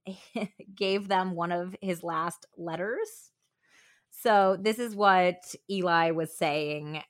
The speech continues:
as of this book's publication in twenty sixteen. He peppered the pages with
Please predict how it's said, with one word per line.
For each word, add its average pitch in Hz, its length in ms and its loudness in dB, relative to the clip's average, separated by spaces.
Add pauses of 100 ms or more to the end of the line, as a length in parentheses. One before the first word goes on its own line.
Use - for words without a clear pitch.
(120)
as 220 220 6
of 214 140 0
this 196 140 -2
book's - 220 -2
publication 160 600 -2
in 156 240 -6
twenty 151 420 -8
sixteen. 170 1160 -6 (260)
He 226 240 -10
peppered 269 480 -2
the 311 80 -6
pages 196 500 -2
with 175 100 -6